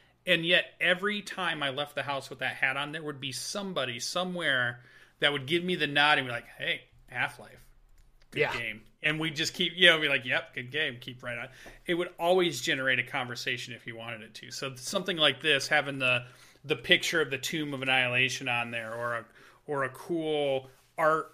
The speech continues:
Speaker 1: rendering of a Dragonlance cover, or, you know, just any of those really iconic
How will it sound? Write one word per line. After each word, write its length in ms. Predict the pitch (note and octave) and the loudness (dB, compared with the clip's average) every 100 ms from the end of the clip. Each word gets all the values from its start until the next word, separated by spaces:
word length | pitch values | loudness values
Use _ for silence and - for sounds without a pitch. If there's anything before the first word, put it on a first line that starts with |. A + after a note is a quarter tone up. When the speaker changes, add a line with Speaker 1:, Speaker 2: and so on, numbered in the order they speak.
| - | -14
Speaker 1:
rendering 600 | D3+ D3 D3 C#3 C3+ C3 | 0 4 4 2 0 0
of 140 | B2 | -2
a 60 | B2 | -2
Dragonlance 840 | B2 A#2+ B2+ C#3 B2+ B2 B2+ B2 - | -2 4 8 8 6 0 0 -2 -8
cover, 600 | - C3 B2 A#2 A2 A2 | -4 -2 -4 -8 -10 -10
or, 400 | B2+ A#2+ A#2+ A#2 | -8 -6 -6 -6
you 180 | B2 C3+ | -2 0
know, 140 | B2+ | 0
just 260 | B2+ C#3+ F3+ | -2 -4 -4
any 180 | G3+ | -4
of 100 | G#3 | -2
those 220 | E3+ D3 B2 | -2 -4 -4
really 240 | D3 D3 | -4 -2
iconic 840 | C3 C3 B2 - C3 B2+ B2 B2 | 0 -2 -2 -6 -4 -4 -4 -8